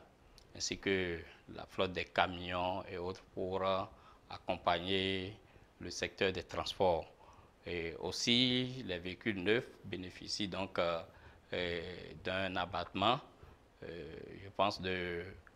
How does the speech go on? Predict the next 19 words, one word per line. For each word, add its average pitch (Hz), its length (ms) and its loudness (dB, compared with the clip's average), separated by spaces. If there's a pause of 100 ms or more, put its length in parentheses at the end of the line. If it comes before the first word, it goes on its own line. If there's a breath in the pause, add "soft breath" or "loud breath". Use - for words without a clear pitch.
(100)
quatre-vingt-dix 90 600 2
pour 92 180 -8
cent 95 160 2
jusqu'à 92 240 4
quatre-vingt-dix-neuf 92 720 -2
pour 85 180 -8
cent - 180 -2
même 92 240 -2
pour 92 160 -4
les 85 120 0
véhicules 90 360 -4
électriques. 87 480 0 (560 loud breath)
Et 92 100 -4
donc, 98 320 0
euh, 107 500 8
je 90 100 -12
pense 98 280 -2
que 101 100 2
c'est, 87 560 2